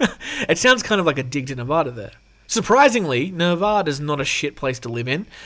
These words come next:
No, if you were worried about animal-related deaths, it's okay to live there. Although the state is home to black bears, mountain lions, and five species of rattlesnakes, there is no record of animal, any of these animals killing humans. Wow.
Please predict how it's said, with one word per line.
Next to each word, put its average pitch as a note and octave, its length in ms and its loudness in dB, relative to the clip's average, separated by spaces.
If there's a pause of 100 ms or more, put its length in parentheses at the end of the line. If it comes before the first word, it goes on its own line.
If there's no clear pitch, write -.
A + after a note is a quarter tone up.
(320)
No, C3+ 80 4
if E3 180 0
you G#3+ 140 -2
were G#3+ 80 4
worried G#3+ 340 4
about D#3+ 380 2
animal-related B2+ 600 0
deaths, C3 320 2
it's A#2 120 -10
okay A#2+ 280 -2
to B2+ 180 -10
live D3+ 160 -2
there. A2 240 -4 (420)
Although E3 280 6
the C4+ 100 -2
state E3+ 260 4
is G3 200 0
home E3+ 300 -2
to C#3 100 -2
black C3+ 360 0
bears, D3 300 -2
mountain C#3 380 -2
lions, C3+ 340 -4
and C3+ 100 -6
five F#3+ 440 -2
species A3 500 -4
of D3+ 100 -4
rattlesnakes, F3 540 -4 (300)
there F3 120 4
is F3 120 0
no G3+ 140 -4
record F#3+ 340 -2
of C3+ 80 -2
animal, A3 460 -8
any B3 220 0
of A#3+ 80 -4
these G#3+ 180 -2
animals E3+ 460 -4
killing G#3 360 -2
humans. F3 580 -6 (420)
Wow. C4 380 -6